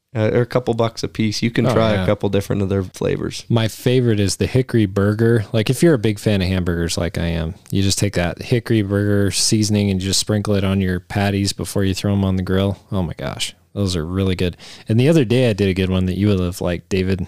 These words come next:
Speaker 2: Um, we did some racks of, uh, pork ribs, and I took the garlic rub, garlic and black pepper rub that they
Speaker 1: That's
Speaker 2: have.
Speaker 1: my favorite one is the
Speaker 2: Oh,
Speaker 1: garlic and black
Speaker 2: so
Speaker 1: pepper.
Speaker 2: good.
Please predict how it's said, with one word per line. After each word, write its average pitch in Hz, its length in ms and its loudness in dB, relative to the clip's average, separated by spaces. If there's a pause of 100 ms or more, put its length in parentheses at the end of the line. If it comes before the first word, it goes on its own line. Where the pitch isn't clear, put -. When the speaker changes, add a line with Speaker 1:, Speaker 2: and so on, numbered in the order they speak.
(120)
Speaker 2:
Um, 95 360 0
we 98 100 0
did 98 240 0
some 92 460 0
racks 107 420 0
of, 95 300 -2
uh, 92 160 2
pork 104 340 -2
ribs, 113 380 0 (120)
and 104 140 0
I 95 80 0
took 95 240 -2
the 95 80 -4
garlic 98 480 0
rub, 107 360 0 (180)
garlic 104 360 0
and 98 120 0
black 98 240 0
pepper 107 260 0
rub 107 260 2
that 107 120 -2
they 107 140 0
Speaker 1:
That's 101 100 2
Speaker 2:
have. 110 80 2
Speaker 1:
my 113 160 0
favorite 107 480 -2
one 104 180 2
is 98 140 0
the 98 80 2
Speaker 2:
Oh, 104 80 2
Speaker 1:
garlic 104 340 2
and 98 100 -2
black 98 200 0
Speaker 2:
so 120 100 2
Speaker 1:
pepper. 104 120 0
Speaker 2:
good. 95 220 0